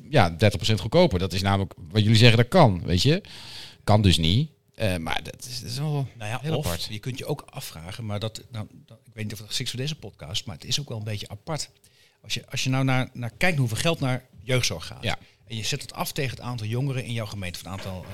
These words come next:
Speaker 2: eh, eh, achttien minners, dan schrik je van het bedrag per achttien minner.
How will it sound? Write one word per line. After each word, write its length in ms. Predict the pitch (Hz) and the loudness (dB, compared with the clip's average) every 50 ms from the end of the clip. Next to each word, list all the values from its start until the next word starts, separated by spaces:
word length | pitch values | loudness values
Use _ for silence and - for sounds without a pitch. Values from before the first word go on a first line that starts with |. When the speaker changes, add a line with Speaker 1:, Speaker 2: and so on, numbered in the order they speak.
| 98 92 95 98 | -12 -12 -12 -12
Speaker 2:
eh, 60 | 107 | -12
eh, 60 | 107 98 78 76 73 98 98 98 _ 98 95 95 _ | -12 -12 -14 -18 -20 -20 -20 _ _ -20 -20 -20 _
achttien 360 | - 104 - - 107 95 104 | -12 -12 -8 -8 -6 -4 -2
minners, 340 | 117 127 107 85 - - - - - - _ _ | -2 -2 -2 -2 -2 -4 -4 -6 -16 -20 _ _
dan 100 | _ 117 | _ 2
schrik 260 | 113 - - 165 - - | 2 2 2 2 -6 -8
je 100 | - - | -10 -6
van 140 | - 127 | -4 -4
het 140 | 117 101 90 | -4 -4 -6
bedrag 420 | - 98 107 123 139 135 - - - - _ _ | -8 -8 -6 -4 -4 -4 -6 -8 -12 -18 _ _
per 160 | - 170 165 151 | 0 0 0 0
achttien 300 | 131 127 - - 127 123 | -2 -6 -6 -4 -4 -2
minner. 280 | 139 165 160 117 90 | -2 -2 -2 -4 -4